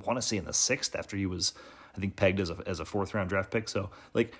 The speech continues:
some teams are quite bad at this, <laughs> I might add. Um, a lot of teams have gotten a lot better, um, as the analytics era has come to, come to fruition. Everybody knows that's my bias, of course, but, um, you know, it's, it's, it is always fun to, to see where these guys go.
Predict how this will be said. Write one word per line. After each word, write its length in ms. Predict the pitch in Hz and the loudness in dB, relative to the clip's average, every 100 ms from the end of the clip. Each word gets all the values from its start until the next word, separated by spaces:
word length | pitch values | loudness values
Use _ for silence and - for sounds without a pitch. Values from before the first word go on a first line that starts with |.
| - | 0
some 260 | - 247 392 | 8 10 10
teams 320 | 427 381 226 | 6 6 6
are 60 | |
quite 320 | - - - - | 6 6 6 4
bad 200 | - 120 | 6 6
at 80 | |
this, 360 | 202 165 - - - - - | 6 6 6 4 2 0 8
<laughs> 240 | 196 - - | 8 8 6
I 180 | 185 - | 6 8
might 340 | 190 - - - | 8 8 2 2
add. 340 | 113 110 151 - - - - - - | 6 8 6 2 -10 -6 -2 -2 2
Um, 340 | 123 120 117 | 6 8 8
a 80 | 117 | 10
lot 200 | 117 113 | 10 10
of 60 | 117 | 8
teams 180 | 127 104 | 4 6
have 60 | |
gotten 180 | 113 104 | 6 8
a 40 | |
lot 180 | 107 87 | 6 6
better, 320 | 101 98 104 - - - - | 4 4 2 -2 -18 -16 -2
um, 380 | 104 98 92 82 | 2 4 2 2
as 160 | 90 | 0
the 140 | 90 92 | -2 -2
analytics 460 | 101 98 92 - | -2 0 -2 -2
era 240 | 80 85 85 | -2 -2 0
has 140 | 92 | -2
come 220 | - 95 | -2 -4
to, 200 | - 90 - | -4 -4 -4
come 160 | - 92 | -4 -4
to 80 | |
fruition. 480 | 90 92 87 - 87 | -2 -2 -2 -2 -6
Everybody 300 | 85 90 87 | -6 -6 -4
knows 160 | 92 90 | -4 -4
that's 180 | 85 95 | -4 -2
my 140 | 82 | -2
bias, 400 | - 80 80 - | 0 0 0 -4
of 80 | - | -6
course, 260 | 85 80 | -8 -8
but, 260 | - - - 98 | -8 -6 -6 -6
um, 300 | 95 85 95 - - - - - - - | -6 -4 -8 -12 -18 -18 -20 -20 -20 0
you 140 | 170 | 6
know, 80 | 131 | 6
it's, 260 | - 127 - | 6 2 2
it's, 240 | 135 - - | 0 0 4
it 140 | 156 160 | 8 10
is 140 | 139 | 12
always 280 | 123 113 101 | 12 10 8
fun 320 | - 92 87 | 4 2 2
to, 260 | - 80 - | 0 -2 -2
to 120 | 90 | -2
see 160 | - 92 | 0 0
where 140 | 85 | 0
these 160 | 85 - | -2 0
guys 280 | 85 87 | 0 0
go. 360 | 92 80 80 | 0 0 0